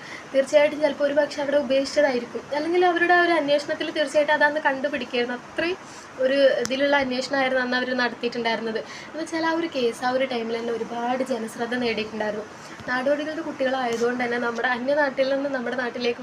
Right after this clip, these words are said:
വന്നിട്ട് ജീവിക്കുന്ന അന്യസംസ്ഥാന തൊഴിലാളികൾ, അപ്പോൾ അവരുടെ ഒരു കുട്ടിയായതുകൊണ്ട് തന്നെ പല ആളുകളും ആ ഒരു കേസിൽ എന്താ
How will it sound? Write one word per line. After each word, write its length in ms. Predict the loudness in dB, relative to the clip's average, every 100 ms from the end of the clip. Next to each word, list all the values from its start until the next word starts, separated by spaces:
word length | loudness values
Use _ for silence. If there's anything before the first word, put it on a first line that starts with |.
| -2
വന്നിട്ട് 260 | -2 -8 -4
ജീവിക്കുന്ന 420 | -2 -2 -2 -2 -2 -4 -16 -6 -4
അന്യസംസ്ഥാന 540 | -2 0 0 2 0 2
തൊഴിലാളികൾ, 420 | 2 2 0 0 -2
അപ്പോൾ 140 | -2 -4
അവരുടെ 240 | -2 0 0
ഒരു 60 | -2
കുട്ടിയായതുകൊണ്ട് 580 | 0 2 2 2 2 0
തന്നെ 160 | -2 -4 -8 -16 -16 -8
പല 160 | -4 2 4 4
ആളുകളും 360 | 4 2 2 2
ആ 20 | 2
ഒരു 100 | 0 -2
കേസിൽ 300 | -2 0 0 0 -4
എന്താ 120 | -6